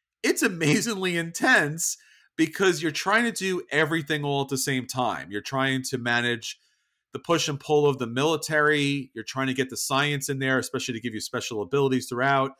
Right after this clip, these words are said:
And then, of course, you're just trying to keep your eyes on victory points because inevitably that's m-,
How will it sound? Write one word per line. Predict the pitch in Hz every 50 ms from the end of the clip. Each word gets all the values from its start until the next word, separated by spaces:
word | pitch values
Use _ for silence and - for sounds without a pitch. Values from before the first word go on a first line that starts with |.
| _ _ _ _ _ _ _ _ _ _ _ _ -
And | 143 143 143 151
then, | 160 160 156
of | 147 -
course, | - - - 196 185 156 143 143 147 139 - - - -
you're | - 131 131 131
just | 131 147 147 143 -
trying | - 156 147
to | 147 143
keep | - 143 131 131
your | 135 131
eyes | - 120 120 120 123 123 123 123 117 - - - _ -
on | 117 113 110 110 113 110 110 110 110 104 101
victory | 101 131 131 131 - 110 95
points | - _ - 107 104 101 101 -
because | - - 95 - 113 104 101 101 95 92 - - _ _ _ _ -
inevitably | 120 143 180 190 180 165 147 139 139
that's | 131 127 127 -
m-, | 135 127